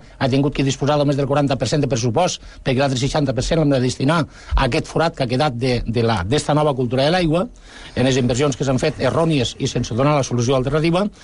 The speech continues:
pues, eh, el Partit Popular el que han fet és aprovar este pla, que no va estar redactat pel Partit Popular, som conscients que el va redactar, eh, l'equip de govern anterior, eh, que a l'any dos mil quinze, o sigui, l'any que ve, tenim que fer la revisió i que siguem el propi Partit Popular a on presentarem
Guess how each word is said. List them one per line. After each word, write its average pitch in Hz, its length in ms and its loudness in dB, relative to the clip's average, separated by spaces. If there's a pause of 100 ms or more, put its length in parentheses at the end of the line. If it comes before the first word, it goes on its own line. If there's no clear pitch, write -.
(400)
pues, 175 340 -2
eh, 143 380 2
el 139 100 2
Partit 147 200 0
Popular 165 280 2
el 170 60 -2
que 160 60 -4
han 151 60 0
fet 165 120 -2
és 165 80 0
aprovar 156 400 0
este 196 300 -2
pla, 135 240 0 (200)
que 156 120 -2
no 180 80 2
va 180 100 0
estar 175 240 -2
redactat 151 360 0
pel 139 120 -2
Partit 123 200 -2
Popular, 180 340 0 (340)
som 156 180 0
conscients 160 320 0
que - 80 -2
el 147 60 0
va 147 80 2
redactar, 147 560 0
eh, 120 500 2
l'equip 113 260 -2
de 143 80 2
govern 135 300 2
anterior, 202 400 2 (640)
eh, 156 340 2
que 180 200 0 (140)
a 151 140 0
l'any 185 160 2
dos 175 180 0
mil 175 220 2
quinze, 170 340 0
o 107 80 -2
sigui, 139 160 0
l'any 143 160 2
que 135 100 0
ve, 175 120 0
tenim 160 260 0
que 160 120 0
fer 175 180 0
la 139 60 0
revisió 175 540 0 (300)
i 151 120 0
que 156 80 0
siguem 185 240 0
el 170 100 0
propi 202 260 0
Partit 147 280 -2
Popular 180 320 2 (220)
a 151 100 0
on 160 160 0
presentarem 143 600 0